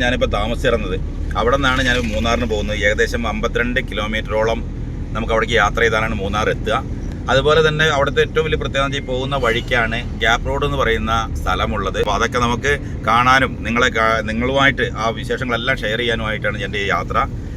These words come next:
അപ്പോൾ എല്ലാവരും ഒപ്പം ഉണ്ടാവണം, നമുക്ക് അടിച്ച് പൊളിച്ച് ഈ വിശേഷങ്ങളെല്ലാം പങ്കുവയ്ക്കാം. ഉടുമ്പൻചോല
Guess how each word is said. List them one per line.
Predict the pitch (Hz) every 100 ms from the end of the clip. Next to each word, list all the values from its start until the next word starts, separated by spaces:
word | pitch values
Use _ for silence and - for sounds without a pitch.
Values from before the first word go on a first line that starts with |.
| - -
അപ്പോൾ | 127
എല്ലാവരും | 127 170 180 151
ഒപ്പം | 151 165
ഉണ്ടാവണം, | 156 156 160 185 - 110
നമുക്ക് | 107 131
അടിച്ച് | 127 131 165
പൊളിച്ച് | - - 160 180 - 123
ഈ | 127
വിശേഷങ്ങളെല്ലാം | 143 139 143 135 131 143 147 135
പങ്കുവയ്ക്കാം. | 127 135 127 135 156 - 131
ഉടുമ്പൻചോല | 135 147 151 143 151